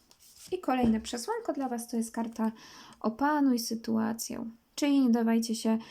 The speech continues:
ponosić, y, emocjom, nie bądźcie za bardzo nerwowi, starajcie się właśnie podchodzić do wszystkiego z rozsądkiem i spokojem, bo tak jak powiedziałam, możecie jakąś sytuację widzieć całkowicie inaczej, niż ona tak naprawdę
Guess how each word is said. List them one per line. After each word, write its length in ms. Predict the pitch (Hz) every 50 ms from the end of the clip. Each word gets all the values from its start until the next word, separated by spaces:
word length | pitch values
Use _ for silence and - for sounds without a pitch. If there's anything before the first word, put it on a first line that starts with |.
| - - _ -
ponosić, 560 | 214 214 208 214 220 - - 226 226 - -
y, 60 | - - 226 214 214 214 220 226
emocjom, 680 | 220 226 226 226 226 226 - - 226 226 220 220 226 226 - - - - -
nie 100 | - 214
bądźcie 360 | 202 214 214 208 220 - 220 214
za 120 | 214 214
bardzo 320 | 214 220 214 220 - 220
nerwowi, 600 | 220 214 240 285 294 269 262 254 240 247 240 240
starajcie 480 | 226 233 - 226 220 214 220 - 226 220
się 120 | - 226
właśnie 320 | 214 220 220 - - 226 226
podchodzić 400 | 226 220 - - 226 214 220 214
do 100 | - 220
wszystkiego 520 | 226 - 220 - - 226 220 - 220 214
z 80 | 214 269
rozsądkiem 640 | 294 320 311 - 269 254 262 254 - - 233 226 226
i 60 | 220
spokojem, 680 | - - - - 226 233 - 262 285 302 302 320 320 311 - - - - - -
bo 80 | 233 233
tak 180 | 233 240 226
jak 120 | 240 226 233
powiedziałam, 480 | - 220 226 233 226 226 262 247 233
możecie 580 | 226 226 220 226 233 226 226 - 233 226 220 226 226 - - - - -
jakąś 300 | 226 226 247 233 226 233
sytuację 460 | - 226 226 226 220 226 - 220 208
widzieć 220 | 214 220 226 226
całkowicie 500 | - 220 214 - 214 214 233 226 226 233
inaczej, 560 | 214 226 214 214 226 233 226 - 226 226 214
niż 320 | 208 214 214 214 214 - - -
ona 180 | 233 226 233 226
tak 180 | 226 220 226
naprawdę 520 | 220 208 - 226 226 220 214 - 220 214